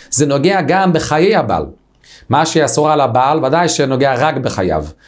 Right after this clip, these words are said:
מה שאסורה לבועל, נוגע גם בחייו. אם הוא יגרש אותה, תהיה אסורה לבועל. אף תרומה נמי מחיים.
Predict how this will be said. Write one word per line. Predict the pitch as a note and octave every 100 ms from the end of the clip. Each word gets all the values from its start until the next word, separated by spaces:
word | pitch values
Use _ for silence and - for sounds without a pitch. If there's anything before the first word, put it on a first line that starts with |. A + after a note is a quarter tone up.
| - C3
מה | D3+
שאסורה | - D#3 - C3+ D3 D3+
לבועל, | C3 A2 A#2 C#3+ C#3+
נוגע | A2+ C3+
גם | C3 D3
בחייו. | E3 E3+ E3 F3 F#3+ F#3 - _ F3
אם | F#3+
הוא | F3
יגרש | D3+ C#3+ C3 B2
אותה, | C3+ D3 E3 D#3+
תהיה | A2+ B2+
אסורה | B2 C3+ D3
לבועל. | C#3+ G3+ F#3 - - _ - - -
אף | C#3+ B2+ -
תרומה | D#3 G#3+ F3
נמי | F3 F#3+
מחיים. | F#3+ F#3+ A3 G#3+